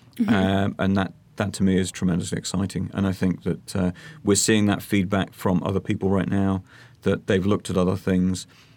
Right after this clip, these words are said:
Speaker 2: and they've seen good things and bad things, and they've come to Corda and gone, "Wow, we, we can just be productive. We can just do things." Um, and we have that, we, we, we have the vision of what we want to be able to achieve, and we want to actually em-, embrace that and, and actually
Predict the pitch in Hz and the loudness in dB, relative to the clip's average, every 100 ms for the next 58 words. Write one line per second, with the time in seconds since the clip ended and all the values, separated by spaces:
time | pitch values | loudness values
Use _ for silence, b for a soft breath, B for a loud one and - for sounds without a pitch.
0 | b 95 98 98 92 95 101 98 92 98 | b -2 2 4 2 2 0 2 2 0
1 | - 101 95 92 98 90 - 104 92 101 | 0 -2 0 0 0 -2 0 0 0 0
2 | 95 - 98 - 104 95 95 95 - 101 | 0 0 -2 -2 0 2 2 0 -4 -2
3 | 95 90 95 92 104 104 101 95 92 - | 0 2 0 2 0 2 0 0 -2 -2
4 | 101 - 95 101 - - 92 98 87 - | -4 0 0 0 -2 -4 -4 -2 -4 -4
5 | - 85 - B B B 95 90 92 95 | -6 -8 -8 B B B -6 0 0 0
6 | - 92 90 - 90 92 90 - - 92 | -2 -2 -2 0 -2 -2 -4 -8 -4 0
7 | 92 90 87 B B B - 101 98 90 | 2 0 -2 B B B -4 2 2 2
8 | 98 95 92 - 98 - - - - _ | 2 0 0 -2 -2 -4 -14 -20 -20 _
9 | - - - - - 104 95 107 110 117 | -20 -18 -14 -8 -6 -2 0 0 0 0
10 | 101 110 104 95 104 101 98 90 92 87 | -2 -2 -2 0 0 2 0 2 -2 0
11 | 95 90 - 92 90 82 - 131 113 107 | -2 -2 0 0 0 -4 -2 2 4 4
12 | 110 127 - 120 113 113 123 110 110 113 | 4 4 2 -2 -2 -2 2 2 0 -2
13 | 110 117 110 110 107 110 117 117 127 - | 2 2 2 0 0 0 2 0 -2 0
14 | 113 110 | 2 2